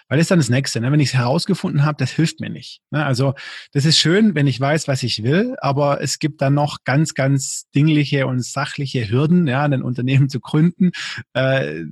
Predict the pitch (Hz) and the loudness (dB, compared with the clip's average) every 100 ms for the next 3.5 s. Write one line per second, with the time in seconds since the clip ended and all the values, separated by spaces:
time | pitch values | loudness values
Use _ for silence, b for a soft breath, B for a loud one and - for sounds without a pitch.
0 | - 80 147 208 180 165 117 143 - 170 | -10 -6 -2 -2 0 2 2 0 -4 -8
1 | 165 175 120 120 160 165 156 147 113 135 | -4 -4 -2 0 0 0 2 2 2 0
2 | 156 143 160 160 135 139 165 147 - 131 | 0 0 0 2 2 0 0 -2 -2 2
3 | 165 165 139 147 | 4 2 4 2